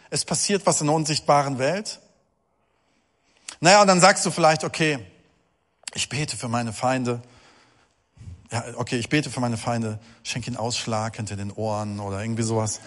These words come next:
Nein, das ist nicht damit gemeint. In Matthäus fünf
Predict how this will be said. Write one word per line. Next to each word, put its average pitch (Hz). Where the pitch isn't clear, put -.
Nein, 156
das 165
ist 175
nicht 165
damit 131
gemeint. 95
In 127
Matthäus 143
fünf 143